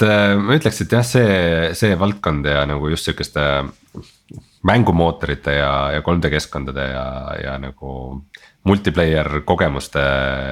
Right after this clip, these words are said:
nagu valdkond, eriti kui kõik töötavad nagu kodus,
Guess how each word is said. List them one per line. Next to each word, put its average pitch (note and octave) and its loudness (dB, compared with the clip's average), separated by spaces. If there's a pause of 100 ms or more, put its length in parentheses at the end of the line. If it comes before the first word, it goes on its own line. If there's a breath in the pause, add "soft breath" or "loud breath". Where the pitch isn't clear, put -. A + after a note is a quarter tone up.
(160)
nagu C#2 -10
valdkond, C#2+ -4
eriti F2+ 0
kui D2 -2
kõik E2 -2
töötavad C2 -4
nagu C2 -10
kodus, G#2+ 0